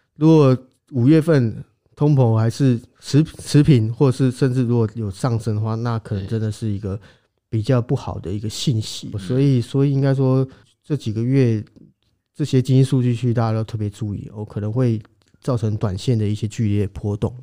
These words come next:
Speaker 1: 哦，这个是，
Speaker 2: 对。
Speaker 1: 这个是我们已经在最近几周其实有看到的。
Speaker 2: 嗯。
Speaker 1: 那当然这，这当然就是最差的情况，我，我特地在这个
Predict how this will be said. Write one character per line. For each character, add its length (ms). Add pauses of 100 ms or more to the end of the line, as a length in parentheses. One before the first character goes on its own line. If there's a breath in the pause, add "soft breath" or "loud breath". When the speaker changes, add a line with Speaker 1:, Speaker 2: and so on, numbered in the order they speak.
Speaker 1:
哦， 120
这 140
个 60
是， 220
Speaker 2:
对。 20
Speaker 1:
这 100
个 100
是 140
我 120
们 140
已 60
经 300 (320 soft breath)
在 240
最 140
近 240
几 180
周 200
其 140
实 160
有 100
看 280
到 180
的。 140 (320 loud breath)
Speaker 2:
嗯。 160
Speaker 1:
那 80
当 140
然 100
这， 140
这 300 (280)
当 160
然 180
就 80
是 340 (640 loud breath)
最 200
差 220
的 40
情 160
况， 180
我， 220
我 300
特 220
地 160
在 400
这 140
个 600